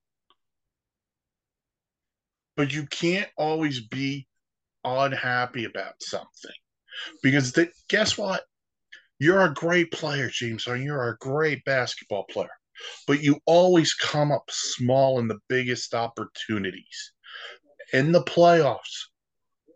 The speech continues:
wh-, where is your playoff signature moment? You can't get over the hump of the second round.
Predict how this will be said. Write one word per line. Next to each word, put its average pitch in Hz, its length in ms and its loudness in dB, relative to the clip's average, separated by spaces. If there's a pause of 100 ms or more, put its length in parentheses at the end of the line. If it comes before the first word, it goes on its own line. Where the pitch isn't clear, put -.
(240)
wh-, 123 360 2
where 180 320 2
is 185 140 -4
your 143 180 -2
playoff 165 760 -2
signature 135 800 -4
moment? 104 340 -4 (1800)
You 131 200 -4 (260)
can't 170 400 -4
get 180 160 2
over 156 220 0
the 143 100 2
hump 131 300 -2
of 139 80 -4
the 156 80 -4
second 117 480 -8
round. 190 580 -4